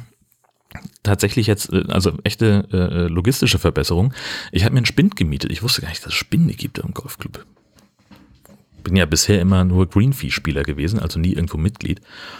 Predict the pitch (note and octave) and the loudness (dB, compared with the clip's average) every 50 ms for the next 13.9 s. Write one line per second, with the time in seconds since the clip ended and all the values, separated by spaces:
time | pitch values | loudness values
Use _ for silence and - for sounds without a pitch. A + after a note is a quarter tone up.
0 | - - - - - - - E2 E2 - F#2 F#2+ F#2 F#2 F2+ - - - - - | -18 -18 -20 -18 -6 0 0 2 2 4 4 4 4 2 2 0 0 0 0 0
1 | A#2+ A#2+ - - - D3+ D3 - - E2 D#2 - - G#2+ C#3+ - - - - - | 0 0 0 2 2 0 0 0 -2 -4 -4 -2 0 0 0 0 -2 -8 -20 -20
2 | - - - - F2 - G2+ G2+ F#2+ - - D#2+ C#2+ C2 - - D#3+ - - C#3+ | -20 -14 -8 -8 -4 -2 0 0 0 0 0 -2 -2 -2 -2 -2 0 0 0 2
3 | C3+ C3+ C3+ B2 E2 D#2+ - C#2 - - B2 B2+ C3+ C3+ C#3+ C#3+ - - _ _ | 2 4 4 2 2 0 -2 -2 0 0 2 4 4 2 2 0 -2 -10 _ _
4 | - _ _ _ _ _ _ _ _ - G2+ G2 G2 G2 - - - - _ _ | -20 _ _ _ _ _ _ _ _ 0 2 2 2 0 -2 -10 -16 -18 _ _
5 | _ _ _ _ _ _ _ _ _ _ _ _ _ _ _ _ _ F2+ F2 F#2 | _ _ _ _ _ _ _ _ _ _ _ _ _ _ _ _ _ 0 0 2
6 | F#2+ F#2 F2 G2+ F2+ - - - - - - F2 F2 E2+ E2+ E2+ F2 - - _ | 2 2 2 2 0 0 0 -2 -2 -2 0 2 2 2 2 2 0 -4 -10 _
7 | _ _ _ _ _ _ - - F2 E2 E2+ F2+ E2+ E2+ E2+ E2+ E2+ E2 - - | _ _ _ _ _ _ -2 0 0 2 2 2 4 4 4 4 4 2 2 0
8 | - B2+ - - - - - - - - - - - - G2 F#2+ G2+ G2+ - - | 0 -2 -2 -2 -6 -16 -20 -18 -18 -18 -20 -20 -4 0 2 2 2 2 -2 -6
9 | - - - G2 F2+ F2+ F2 - - F2 F2 F#2 G2+ F2+ F2 D#2+ D#2+ D#2+ D#2+ - | -8 -2 0 2 2 2 2 0 0 2 2 4 4 4 4 2 2 0 -4 -4
10 | - F2+ F2+ F2 - F#2 E2+ - - D#2 D2 D2 F#2+ - _ - - _ _ _ | -2 -2 0 0 0 0 -2 0 -2 -4 -4 -4 -8 -12 _ -20 -20 _ _ _
11 | _ _ _ _ _ _ _ _ _ - G2+ F#2+ - D#2+ D#2+ - - D#2 - F2 | _ _ _ _ _ _ _ _ _ -8 -6 -2 0 0 0 0 -2 -2 -2 -2
12 | - - - E2 F#2 G#2+ - - - F#2+ G2 - G2 F2+ E2+ D2+ E2 - F2 F2 | -2 0 2 2 2 2 0 0 0 0 0 2 2 2 0 0 0 0 0 0
13 | - - - D#2 - E2 - - G#2 - C3+ B2+ C3+ D3 F3+ G3+ - | -2 -4 -4 -4 -4 -4 -2 -2 0 0 2 2 2 2 0 0 -4